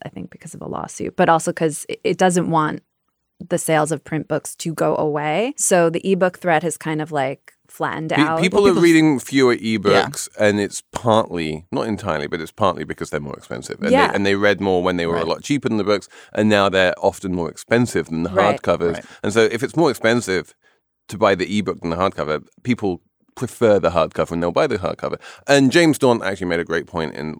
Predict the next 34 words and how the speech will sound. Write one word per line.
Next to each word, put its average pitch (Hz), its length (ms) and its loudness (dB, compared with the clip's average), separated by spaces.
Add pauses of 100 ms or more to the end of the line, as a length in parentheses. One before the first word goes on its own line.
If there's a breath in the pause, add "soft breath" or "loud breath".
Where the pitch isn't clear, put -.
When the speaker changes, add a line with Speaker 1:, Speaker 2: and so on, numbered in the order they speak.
(120)
Speaker 2:
one 76 180 -2
article 76 380 -6
or 76 100 -6
another, 76 340 -4
basically 92 340 -2
saying, 98 260 4
like, 98 200 0
the 175 120 2
price 170 480 -4
of 143 100 -4
a 117 60 2
book, 80 500 -2 (260)
if 107 120 -4
you're 147 120 6
gonna 143 200 6
read, 101 400 -2
like, 78 220 -2
a 80 160 -2 (120)
four 95 200 4
hundred 85 320 -2
page 78 360 -4
book 82 220 0
and 240 80 0
it's 254 100 0
gonna 104 120 0
Speaker 1:
Mm-hmm. 104 80 0
Speaker 2:
take - 160 -2
you, 85 80 -4
like, 73 180 -2
a 82 60 -2
month 85 400 -2
to - 80 -10
read 85 140 -2
it, - 80 -8